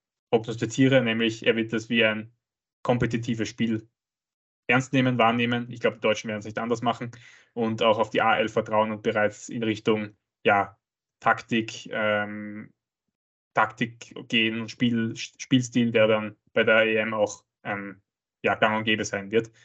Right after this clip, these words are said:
weil da werden die Gegner ähnlich stark sein, zumindest gehen sie eher in die Richtung. Ähm,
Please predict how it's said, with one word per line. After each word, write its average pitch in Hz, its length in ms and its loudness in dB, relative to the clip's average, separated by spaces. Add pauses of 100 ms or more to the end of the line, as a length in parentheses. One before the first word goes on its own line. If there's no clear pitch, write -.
weil 107 100 4
da 107 160 2
werden 110 160 2
die 107 120 -2
Gegner 110 340 -4
ähnlich 110 260 -6
stark 104 220 -2
sein, 107 260 -8
zumindest 107 540 -12
gehen 110 160 -10
sie 107 100 -8
eher 104 160 -2
in 101 60 -10
die 104 80 -14
Richtung. 107 420 -10 (640)
Ähm, 104 560 -2